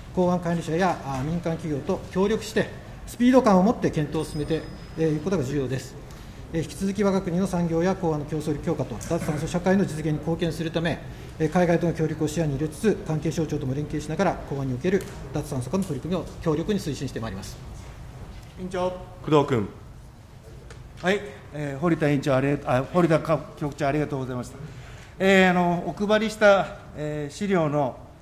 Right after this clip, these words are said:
Speaker 2: 表、カーボンニュートラルポートの形成のイメージ図をご覧ください。今、あの、答弁されましたけど、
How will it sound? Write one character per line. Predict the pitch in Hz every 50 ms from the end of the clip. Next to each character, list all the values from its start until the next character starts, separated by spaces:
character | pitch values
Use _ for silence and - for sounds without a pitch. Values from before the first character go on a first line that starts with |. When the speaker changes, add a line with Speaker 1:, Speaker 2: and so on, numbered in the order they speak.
| - - - - - - - - - - - - -
Speaker 2:
表、 | - 147 160 165 151 165 156 156 147 147
カ | 151 190 185 196
ー |
ボ | 190 196
ン | 196
ニ | 190 190
ュ |
ー | 185
ト | 190 185
ラ | 180
ル | 180 175
ポ | 185 180
ー | 165
ト | 160 151
の | 139 139
形 | 127 175 170 165
成 | 160 170 165
の | 156 156 156
イ | 156
メ | 160 175 175 175
ー |
ジ | 160 165 156
図 | 139 156 156
を | 151
ご | 139 131 135
覧 | 135 139 139 143 131
く | - 147
だ | 143 139
さ | - 147 143
い。 | 131 - - - - - - - - - - - - -
今、 | 220 233 226 202 190 180
あ | 175
の、 | 175 175 170 170 165 165 165 165 165 - -
答 | - 196 185
弁 | 180 175 156
さ | 160 156
れ | 151 160
ま | 160 165
し | 156 -
た | 165
け | 143 143
ど、 | 135 123